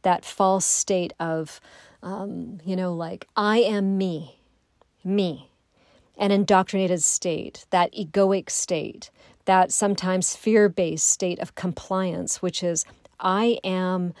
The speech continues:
a me who has a life and who is living this reality."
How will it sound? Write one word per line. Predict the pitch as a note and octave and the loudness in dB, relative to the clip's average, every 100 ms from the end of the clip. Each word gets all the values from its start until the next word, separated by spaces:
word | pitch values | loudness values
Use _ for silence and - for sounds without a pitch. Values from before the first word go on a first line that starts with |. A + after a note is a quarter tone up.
| - _ - | -20 _ -4
a | F3+ | 0
me | F3+ G3 F#3+ F3 E3 D#3 _ _ - _ _ | 0 2 0 0 -4 -8 _ _ -20 _ _
who | - G#3 | -4 0
has | E3+ F#3+ F#3 | 2 0 0
a | F3+ | -2
life | E3 F#3 F#3 D#3+ D#3 - - _ _ _ | 0 2 2 0 -6 -16 -20 _ _ _
and | - F#3 | -4 -2
who | F3 | 2
is | F#3 F3+ | 2 2
living | F3+ G#3 F#3+ F#3 F3 - | 2 0 2 -2 -6 -2
this | G#3 - - - | 0 0 -4 -8
reality." | D#3+ F3+ F3 F3 E3+ - E3+ | -6 -4 -2 -2 -4 -8 -16